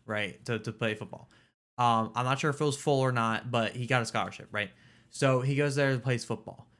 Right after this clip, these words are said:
Um, he would be just put in classes that just meant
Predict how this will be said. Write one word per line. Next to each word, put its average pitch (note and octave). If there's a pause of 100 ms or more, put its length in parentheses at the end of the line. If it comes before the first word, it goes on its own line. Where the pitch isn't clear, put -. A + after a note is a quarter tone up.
(380)
Um, A2+ (140)
he F#3
would D3+
be D3
just C3
put E3
in D#3
classes A#2 (480)
that A2+ (920)
just B2+
meant C3+